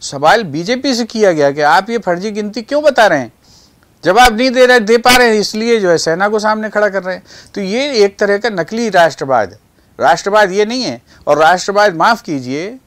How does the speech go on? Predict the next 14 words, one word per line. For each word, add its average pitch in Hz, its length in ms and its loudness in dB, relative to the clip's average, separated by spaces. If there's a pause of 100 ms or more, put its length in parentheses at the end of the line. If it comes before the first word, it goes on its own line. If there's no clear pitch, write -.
(240)
आज 190 200 4
देश 175 340 -2
में 240 120 -6
सब, 185 180 -4 (180)
इससे 170 240 -4
भी 247 120 0
बड़ा 214 180 4
सवाल 131 380 -2
है, - 80 -20 (440)
किसने 262 280 -4
अपमान 214 420 0
किया? 170 280 0 (380)
उसके 151 300 -6
बाद, 160 440 2